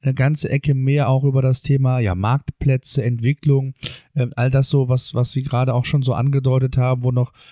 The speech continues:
entsprechende, ja, Potenziale sind, wo Entwicklungspotenziale sind und vor allen Dingen auch natürlich so eine Vision, ne, die Sie ja haben und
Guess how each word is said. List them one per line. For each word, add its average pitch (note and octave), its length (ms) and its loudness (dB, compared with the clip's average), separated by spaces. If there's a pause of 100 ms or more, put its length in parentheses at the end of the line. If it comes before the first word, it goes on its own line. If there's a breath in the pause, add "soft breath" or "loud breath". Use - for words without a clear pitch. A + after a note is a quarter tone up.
(180 soft breath)
entsprechende, B2 1000 0
ja, A2+ 160 0
Potenziale B2 840 0
sind, C3+ 340 -2
wo B2+ 160 0
Entwicklungspotenziale C3+ 1160 0
sind C3+ 180 0
und B2+ 140 0
vor B2+ 220 0
allen C3 220 0
Dingen C3+ 180 0
auch C3 220 0 (320 soft breath)
natürlich C3 300 2
so D3 80 2
eine C3+ 180 2
Vision, C3 480 2
ne, D3 140 0
die D#3+ 100 2
Sie B2 120 0
ja A#2+ 160 0
haben C3 320 2
und C3+ 140 0